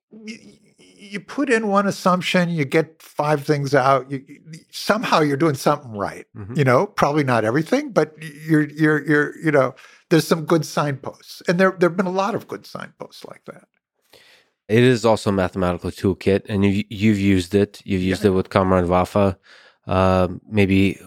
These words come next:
Speaker 2: we can sneak our way back from string theory into black holes.
Speaker 1: Yeah, yeah.
Speaker 2: Um, what was the idea that you and Kamran Vafa developed with the holographic principle in string theory? What were you able to discover through s-,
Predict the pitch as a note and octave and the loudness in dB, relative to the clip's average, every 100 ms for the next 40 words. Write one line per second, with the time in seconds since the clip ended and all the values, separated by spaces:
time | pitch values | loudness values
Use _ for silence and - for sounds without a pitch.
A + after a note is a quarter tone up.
0 | - F#2 F2+ F2 - F#2+ F#2 F2+ F2+ E2+ | -8 -6 -6 -6 -2 0 2 2 2 2
1 | F#2+ F2+ - - - F2+ E2 - F2+ E2+ | 2 2 0 -12 -16 -14 -12 -4 -4 -2
2 | F2 E2+ E2 E2 E2+ E2+ - F2 E2+ G2 | -2 -2 -4 -4 -2 -2 -2 -2 -2 -6
3 | - _ - D#2 D2+ B1+ C2+ F#2 F2+ F2 | -14 _ -14 -12 -10 -6 0 2 2 0
4 | F2 - - A2+ G2+ A#2 A2+ G2 G2+ F#2 | -4 -10 -10 2 4 6 4 4 4 4
5 | F2 G2 F2+ F2+ F#2 F#2 E2+ E2+ E2+ E2 | 4 4 4 2 2 2 0 -2 0 0
6 | E2+ E2+ - E2 D#2+ F2 F2 F2 E2+ - | 0 0 -2 -4 -2 2 2 2 -2 -8
7 | F#2+ F2 E2+ E2+ D#2+ D#2+ D#2+ - E2+ E2 | -6 -4 -2 -2 -2 -4 -6 0 0 2
8 | E2 - E2 - E2+ - - D#2 D#2+ - | 0 -2 -8 -6 -6 -6 -4 -4 -4 -6
9 | E2 E2 - - - _ _ - - G2 | -8 -6 -6 -6 -10 _ _ -14 0 2
10 | G2 F#2+ F2 F2 D#2+ E2 - E2+ E2 - | 4 2 0 -2 -4 -4 -2 -2 -4 -10
11 | - - | -14 -16